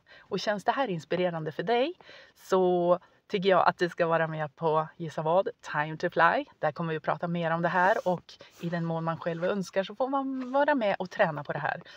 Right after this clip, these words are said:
För en bokstav som också har väldigt stor betydelse, det är din egen, ehm, eh, första initial. Så för min del är det ju H som är min bokstav nummer ett, att faktiskt ankra på det här fina sättet som Vimala-alfabetet beskriver.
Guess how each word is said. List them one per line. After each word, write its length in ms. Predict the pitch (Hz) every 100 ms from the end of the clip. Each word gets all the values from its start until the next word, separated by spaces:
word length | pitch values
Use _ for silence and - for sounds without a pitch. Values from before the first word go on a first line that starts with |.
| -
För 100 | -
en 140 | 196 202
bokstav 380 | 226 - 214
som 160 | 185 190
också 180 | 175 180
har 80 | 165
väldigt 320 | 190 170 170
stor 220 | - 160
betydelse, 560 | 151 - 170 160 147 151
det 120 | 160
är 240 | 165 160 165 202 208 -
din 360 | 175 165 170 202
egen, 440 | 208 165 160 160 156 _ -
ehm, 600 | 160 156 147 135 135 151 - - - - - _ _ _
eh, 220 | 175 -
första 460 | - - 214 - 175
initial. 720 | 185 175 160 208 180 160 160
Så 200 | - -
för 160 | 170 175
min 240 | 170 160
del 240 | 151 151 147
är 100 | 156
det 60 | 151
ju 160 | 156 160
H 260 | 226 214 147
som 200 | - 151
är 80 | 151
min 380 | 160 147 147 156 _ _ _ _
bokstav 580 | 170 160 - - 151 151
nummer 320 | 165 160 156
ett, 260 | 185 185 -
att 120 | -
faktiskt 400 | - 143 - - -
ankra 580 | 165 151 139 165 147 - _ _ _ _ _ _ -
på 40 |
det 60 | 165
här 220 | - 151
fina 380 | 147 - 160 156
sättet 400 | - 147 - -
som 160 | 160 147
Vimala-alfabetet 1040 | 170 151 143 - 147 - 151 147 - -
beskriver. 560 | 156 - - - -